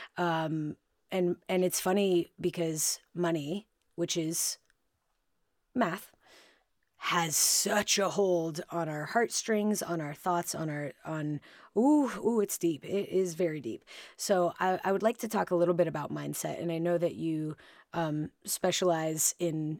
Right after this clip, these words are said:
this department, so I can't wait to hear your thoughts. Uh, I have a listener asking, "What is a suggested mindset for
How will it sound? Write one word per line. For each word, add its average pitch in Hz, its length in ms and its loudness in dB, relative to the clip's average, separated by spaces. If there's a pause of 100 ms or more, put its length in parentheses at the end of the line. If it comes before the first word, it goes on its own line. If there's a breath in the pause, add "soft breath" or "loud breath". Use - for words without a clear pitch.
(120)
this 165 280 0
department, 185 540 -2
so - 140 -2
I 156 80 -4
can't - 280 -8
wait 170 180 -2
to 160 120 -8
hear 160 140 -8
your 151 160 -8
thoughts. 151 440 -8 (540 loud breath)
Uh, 180 260 4
I 185 60 0
have 247 160 0
a 311 60 2
listener 226 340 2
asking, 170 580 -2 (120)
"What 240 200 0
is 403 200 0
a 214 60 0
suggested 175 680 0
mindset 165 720 -2
for 160 380 0